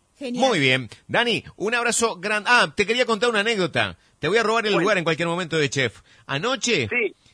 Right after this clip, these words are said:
Speaker 2: me mandan un mensaje vía Instagram, una seguidora
Speaker 3: Ajá.
Speaker 2: de mi cuenta.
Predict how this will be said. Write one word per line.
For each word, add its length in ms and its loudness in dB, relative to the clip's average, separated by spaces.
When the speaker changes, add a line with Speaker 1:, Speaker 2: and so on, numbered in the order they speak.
Speaker 2:
me 240 -2
mandan 440 -4
un 100 -4
mensaje 540 -4
vía 220 -2
Instagram, 640 -4
una 240 -8
seguidora 540 -4
Speaker 3:
Ajá. 100 0
Speaker 2:
de 140 -6
mi 120 -8
cuenta. 520 -4